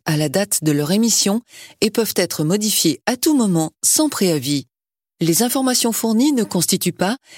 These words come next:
et ne doivent pas être interprétées comme une recherche en investissement, une analyse financière, une recommandation d'investissement,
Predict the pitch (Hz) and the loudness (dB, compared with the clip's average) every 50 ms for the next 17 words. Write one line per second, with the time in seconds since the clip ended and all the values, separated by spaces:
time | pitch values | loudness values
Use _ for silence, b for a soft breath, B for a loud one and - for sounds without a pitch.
0 | B B 185 185 180 175 147 180 233 285 - - - 269 254 240 226 - - 190 | B B 0 2 2 0 0 0 -2 -2 -2 -4 -2 -2 0 0 0 -2 -2 -2
1 | - 196 190 - - 185 175 - 220 - - 175 165 156 151 151 151 151 170 160 | -2 -2 -4 -2 -2 -2 0 0 -2 0 -2 -2 0 0 0 0 0 -2 -2 -2
2 | - 190 175 165 - 156 147 147 143 147 156 143 - - 156 - - 180 185 214 | -2 -2 -2 -2 -2 0 0 0 0 0 -2 -2 -2 -2 -2 -2 0 0 0 0
3 | 269 - - - 190 208 240 254 269 262 254 254 240 - - 240 226 226 214 - | -2 -2 0 0 2 2 2 0 0 0 0 0 0 0 0 0 0 2 0 0
4 | - 214 202 214 240 262 - B B B B B - 175 175 170 185 175 - 180 | 0 0 0 0 -2 -4 -6 B B B B B 0 0 2 2 0 0 0 0
5 | 175 170 160 165 156 - - 160 156 156 143 147 143 - - 160 - - - 147 | 0 0 0 0 0 0 0 0 0 0 0 -2 -2 -2 -2 -2 -2 0 0 0
6 | 151 190 | -2 -2